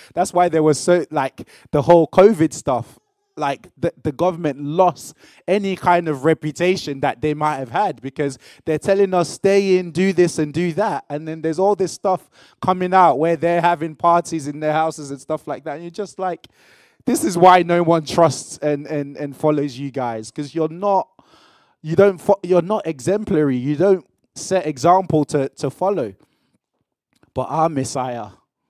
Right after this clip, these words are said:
our Jesus, is just the opposite of that. If he's calling us to do anything, you can be sure that he's gone over and above it.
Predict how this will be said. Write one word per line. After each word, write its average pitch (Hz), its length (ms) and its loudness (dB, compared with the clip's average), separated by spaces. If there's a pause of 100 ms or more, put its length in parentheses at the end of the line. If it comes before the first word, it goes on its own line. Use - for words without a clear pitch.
(580)
our 131 180 -6
Jesus, 117 800 -12 (880)
is 117 140 -12
just 123 260 -8
the 110 140 -10
opposite 117 480 -8
of 95 240 -20
that. 92 200 -20 (1160)
If - 140 -16
he's 156 180 -8
calling 160 440 0
us 131 140 -6
to - 140 -14
do 127 320 -4 (120)
anything, 120 680 -14 (1160)
you 143 100 -6
can 156 220 -12
be 120 120 -10
sure 131 320 -8
that 107 220 -10
he's 113 260 -14
gone 120 300 -8
over 113 340 -8
and 104 140 -12
above 104 340 -12
it. - 160 -20